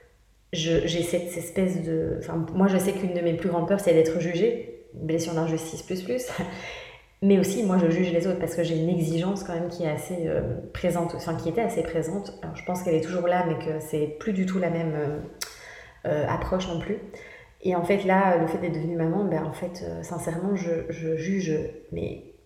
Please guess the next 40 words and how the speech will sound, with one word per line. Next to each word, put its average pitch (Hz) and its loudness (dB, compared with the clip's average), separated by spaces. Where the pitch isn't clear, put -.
beaucoup 175 0
moins, 185 2
en 175 -2
fait. - -4
Je 165 -4
dis, 156 -6
je 185 2
vais 185 2
pas 208 6
dire 202 4
que - -4
je 185 4
juge 185 4
plus 226 0
parce 175 6
qu'on 165 0
est 160 4
des 156 0
êtres 156 -4
humains 185 0
et 165 0
que 165 0
<laughs> 196 -2
je, - -2
voilà, 175 2
je 170 0
juge 185 4
aussi. 151 -2
Euh, 180 -4
mais 180 -2
en 170 0
tout 185 -2
cas, 202 0
euh, 165 0
ça 180 -4
m'a 165 0
vraiment, 180 0
euh, 156 -2
permis 185 0
de, 160 -4